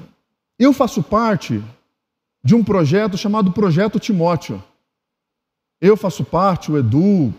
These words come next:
Cláudio, o, o Arquimedes, o Marcelo, pela fé, todo mundo aqui junto.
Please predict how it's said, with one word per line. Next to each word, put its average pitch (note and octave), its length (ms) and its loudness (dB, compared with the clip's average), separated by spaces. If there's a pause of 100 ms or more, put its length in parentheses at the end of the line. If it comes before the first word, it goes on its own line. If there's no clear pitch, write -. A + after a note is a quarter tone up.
(240)
Cláudio, C#3+ 600 0
o, G2+ 560 -6
o G2+ 40 -12 (380)
Arquimedes, C3+ 880 0
o A#2+ 60 -8
Marcelo, D3+ 580 -2
pela C3+ 240 -8
fé, F3+ 420 0
todo C#3+ 220 -2
mundo C3+ 240 -2
aqui F#3 400 -4
junto. F#3+ 480 -6